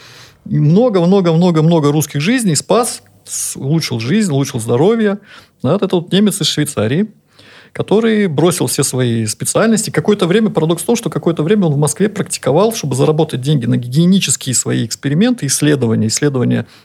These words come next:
труда рабочих русских на русских, э, предприятиях. Деньги он на это зарабатывал тем, что продолжал работать, вот, продолжал работать как офтальмолог. Потом он прекратил этим заниматься и стал профессором кафедры,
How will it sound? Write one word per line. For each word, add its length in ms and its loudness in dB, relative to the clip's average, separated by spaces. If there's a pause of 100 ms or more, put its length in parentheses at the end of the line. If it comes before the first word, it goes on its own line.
труда 260 0
рабочих 580 0
русских 380 -4
на 140 -2
русских, 460 -8
э, 300 -2
предприятиях. 560 -4 (440)
Деньги 260 2
он 160 2
на 80 2
это 160 0
зарабатывал 540 0
тем, 160 -2
что 180 -4
продолжал 600 0
работать, 580 -2
вот, 160 -10 (180)
продолжал 460 0
работать 300 -4
как 160 -2
офтальмолог. 560 -2
Потом 260 -6
он 180 -4 (140)
прекратил 380 -4
этим 160 -2
заниматься 400 -2
и 20 -4
стал 280 -4 (520)
профессором 540 0 (880)
кафедры, 720 -4